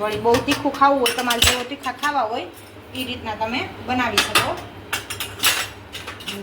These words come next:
થોડીક અમથી હળદર નાખશું. હળદર બહુ ઝાઝી નહીં નાખી, કેમ કે કાચો માવો હોય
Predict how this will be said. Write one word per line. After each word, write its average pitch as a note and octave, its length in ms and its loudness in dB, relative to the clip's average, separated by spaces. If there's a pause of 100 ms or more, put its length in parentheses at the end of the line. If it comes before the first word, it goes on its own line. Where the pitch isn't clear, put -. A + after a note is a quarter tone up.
થોડીક C4 460 -4
અમથી B3 360 -4 (560)
હળદર A3+ 340 0
નાખશું. - 400 -4 (440)
હળદર A#3 280 4
બહુ A3+ 160 2
ઝાઝી B3+ 320 4
નહીં C#4 180 2
નાખી, B3 220 2
કેમ A3 140 -4
કે G#3 160 -10
કાચો B3 260 2
માવો B3+ 320 6
હોય C#4+ 220 2